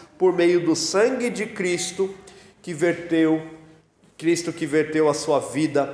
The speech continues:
para os salvar. Agora eles não eram mais estranhos, agora eles faziam parte da família da fé, da família da aliança. Então todos aqueles que eram crentes judeus deveriam enxergar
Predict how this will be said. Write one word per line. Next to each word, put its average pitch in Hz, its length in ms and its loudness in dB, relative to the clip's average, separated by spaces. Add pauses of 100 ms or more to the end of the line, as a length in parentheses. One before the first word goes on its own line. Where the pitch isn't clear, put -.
(160)
para 135 260 2
os 127 140 -2
salvar. 107 680 -4
Agora 202 420 4
eles 202 220 0
não 202 200 2
eram 202 180 4
mais 190 280 2
estranhos, 156 1000 -4 (320)
agora 143 520 0 (300)
eles 143 300 -4
faziam 135 340 -2
parte 131 520 -2
da 123 120 -6
família 147 880 -6
da 104 140 -4
fé, - 320 -16 (600)
da 123 100 -8
família 165 600 -2
da 143 140 2
aliança. 110 680 -6 (500)
Então 127 140 -10
todos 131 360 -4
aqueles 139 460 0
que - 140 -4
eram 131 200 2
crentes 135 400 -4
judeus 135 460 0
deveriam 139 440 -2
enxergar 151 1120 -2